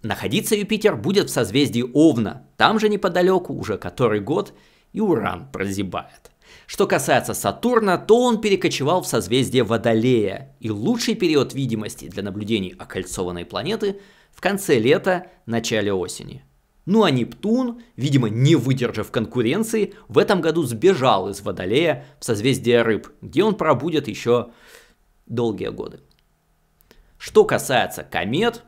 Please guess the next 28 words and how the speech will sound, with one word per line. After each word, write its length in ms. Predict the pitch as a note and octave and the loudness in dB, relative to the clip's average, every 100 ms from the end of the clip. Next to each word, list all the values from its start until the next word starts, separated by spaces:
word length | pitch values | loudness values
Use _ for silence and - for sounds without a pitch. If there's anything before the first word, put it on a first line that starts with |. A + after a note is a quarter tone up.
| _ | _
то 100 | - | -2
из 140 | A#2 A2+ | -2 0
открытых 600 | A#2+ - D#3 C#3+ - - | -2 -4 -4 -4 -6 -8
на 140 | F#2+ | -6
данный 380 | F2 C#3 A#3+ A3+ | -2 0 0 0
момент 420 | D3+ A#2 A#2 G2+ | 0 0 -2 -4
самая 400 | - G3 G#3+ F#3+ | -4 -2 -2 -2
яркая 640 | G#2+ F#2+ B2+ - - D#3+ | -2 0 0 0 -2 -2
Си 300 | D3 - - | -2 -4 -4
две 160 | G#3 G3 | 0 0
тысячи 400 | - F3 D3 C#3 | 0 -6 -6 -4
двадцать 420 | A2 A#2+ A#2+ G#2+ | 0 0 0 -4
два 220 | G2 A#2+ | 0 2
Е 120 | C#3 A2 | 2 0
три 220 | A2 A#2+ | -2 -4
З 160 | G#2 | -4
Т 160 | G#2+ A2+ F3+ | -2 2 4
Ф, 140 | G#3 | 2
которая 360 | - A#2+ G#3 G3 | 0 -2 0 0
наблюдается 640 | E3 B2+ B2+ F3+ F#3+ F3+ | 0 -2 0 0 0 -4
прямо 600 | E3+ - C3 D#3 A3 A3+ | -4 0 2 4 4 2
сейчас, 600 | G#3 - C3+ E3 G#3+ A3+ - - - | -2 -4 -4 2 4 4 -2 -18 -8
и 80 | C3 | -2
я 120 | D#3 | 0
надеюсь, 480 | D#3 C3+ E3 F3 C3+ | 0 -2 0 0 -2
многие 680 | A#2 A2 C3 G3+ D3 C#3 A2+ | -4 -2 4 4 4 0 0
из 120 | F#2 | 0
вас 300 | A2 A2 | 0 0